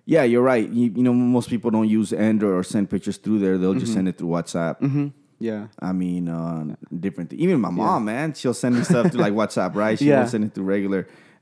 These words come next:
Speaker 1: uh, messages. But, yeah, you're right. So it just comes to a preference. And un-, un-, I hate to say this, right? But
Speaker 2: Mm-hmm.
Speaker 1: unfortunately,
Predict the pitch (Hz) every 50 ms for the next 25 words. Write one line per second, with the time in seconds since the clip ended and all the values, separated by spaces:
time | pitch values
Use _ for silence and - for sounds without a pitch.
0 | - - - 69 90 92 87 71 50 - - _ - 95 101 104 104 - - 95
1 | 87 101 95 87 87 113 113 110 101 - - - - _ _ _ _ - 135 151
2 | 147 143 131 131 135 131 123 - - 147 147 147 180 170 - - 170 165 - -
3 | 135 - - 135 127 127 - 120 107 - - - 110 123 123 123 - - 131 139
4 | 113 - - - 123 123 127 120 110 - - _ _ _ _ _ _ _ _ _
5 | _ _ _ _ - - 82 92 95 82 90 127 139 - - 104 - - 120 113
6 | 110 101 90 87 107 107 117 110 131 131 127 120 110 110 104 - 135 135 131 -
7 | - 113 104 101 101 101 98